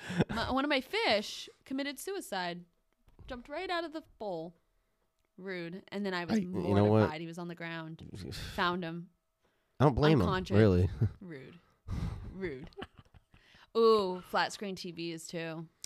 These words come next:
Speaker 2: Yeah, that and then
Speaker 1: The only reason why I just pictured that is because my bowl was right next to my T V, and we had the big box T Vs, like, the
Speaker 2: Yeah.
Speaker 1: ones that had, like, a wooden frame all around it, and it, like,
Speaker 2: Oh,
Speaker 1: stood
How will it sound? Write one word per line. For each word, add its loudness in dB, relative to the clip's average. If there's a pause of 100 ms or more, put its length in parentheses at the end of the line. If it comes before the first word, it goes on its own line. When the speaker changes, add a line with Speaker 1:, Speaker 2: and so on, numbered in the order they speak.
(380)
Speaker 2:
Yeah, 8
that 6
and 6
then 8
Speaker 1:
The 6
only 2
reason -2
why 0
I -2
just -14
pictured -12
that -6
is -12
because -12
my -10
bowl -10
was -16
right -14
next -14
to -18
my -14
T -16
V, -10
and -10
we -10
had -12
the -10
big -14
box -12
T -16
Vs, -12
like, -16
the -2
Speaker 2:
Yeah. 4
Speaker 1:
ones 2
that -6
had, -12
like, -12
a -10
wooden -12
frame -12
all -8
around -8
it, -12
and -14
it, -12
like, -2
Speaker 2:
Oh, 4
Speaker 1:
stood 0